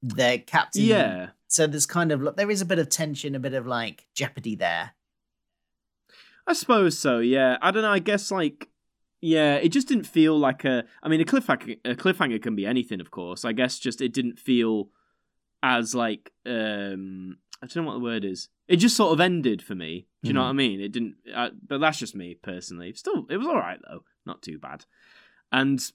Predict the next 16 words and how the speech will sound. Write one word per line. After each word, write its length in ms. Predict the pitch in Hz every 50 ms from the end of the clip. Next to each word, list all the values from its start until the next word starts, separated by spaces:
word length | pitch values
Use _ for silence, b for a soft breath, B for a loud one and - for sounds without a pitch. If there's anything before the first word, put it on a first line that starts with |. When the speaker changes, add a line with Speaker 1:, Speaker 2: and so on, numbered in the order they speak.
| _ _ -
Speaker 2:
yeah, 380 | - 127 135 160 190 208 127 87
we 140 | 107 131 127
get 160 | 147 147 127
a 40 | 135
to 120 | - 151
be 180 | 131 143 151 147
continued 560 | 143 - 143 131 - 165 151 151 147 135 135
title, 540 | - - 139 139 127 - 147 170 190 202 202 -
and 220 | 113 110 110 110
we 140 | 110 113 113
must 300 | 117 117 123 120 - -
wait 300 | 104 110 120 120 - _
for, 480 | - - 110 107 107 107 104 107 - - _ -
for 120 | - 117
part 380 | 117 - - 110 113 123 - _
three, 520 | - - 101 107 131 139 98 87 90 -